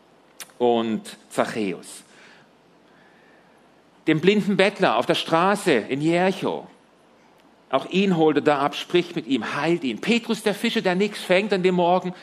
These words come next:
kommt Jesus, fischt mit ihm, er fängt was. Und so waren das die Schubser, die Petrus dazu gebracht haben, Jesus nachzufolgen.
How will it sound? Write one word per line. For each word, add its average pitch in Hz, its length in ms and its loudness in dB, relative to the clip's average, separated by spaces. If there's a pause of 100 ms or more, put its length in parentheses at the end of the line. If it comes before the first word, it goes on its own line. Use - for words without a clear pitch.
(140)
kommt - 240 -8
Jesus, 180 380 2
fischt 190 340 0
mit 180 160 -4
ihm, 175 160 2
er 190 120 0
fängt 254 360 -4
was. 135 240 0 (400)
Und 160 140 -4
so 214 520 4 (600)
waren 147 260 4
das 175 220 2
die 160 100 0
Schubser, 185 460 2
die 165 100 0
Petrus 220 440 0
dazu 147 260 0
gebracht 143 420 0
haben, 156 160 0
Jesus 160 460 0
nachzufolgen. 175 840 -2